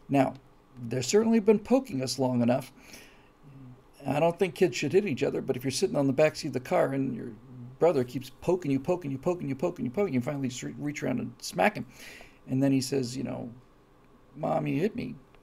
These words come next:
Sometimes you get into the place of, you know, "Well, you were asking for it." Uh, oh, John Pershing has this question. "Hey, Bill, I joined back in January with the election being stolen. I hope as a member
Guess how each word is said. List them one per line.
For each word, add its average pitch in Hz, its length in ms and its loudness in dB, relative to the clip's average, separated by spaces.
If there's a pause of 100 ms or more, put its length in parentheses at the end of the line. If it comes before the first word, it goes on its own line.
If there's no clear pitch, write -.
(880)
Sometimes 127 540 -4
you 120 60 -2
get 120 180 0
into 123 220 -4
the 123 120 -10
place 123 380 -10
of, 117 140 -12
you - 100 -10
know, - 100 -8
"Well, 127 300 -10
you 135 100 -14
were - 120 -12
asking 160 300 -12
for - 140 -20
it." - 120 -20 (1800)
Uh, 120 840 -14 (1040)
oh, 151 100 -2
John 160 220 0
Pershing 190 320 -2
has 156 140 -2
this 135 120 -8
question. - 420 -4 (460)
"Hey, 202 120 6
Bill, 208 140 10
I 202 60 10
joined 196 220 6
back 196 160 4
in 175 80 0
January 185 360 4
with 165 120 2
the 160 80 0
election 170 320 2
being 160 180 -2
stolen. 170 380 0
I 151 80 2
hope 160 260 0
as 139 100 -4
a 151 40 0
member 156 540 0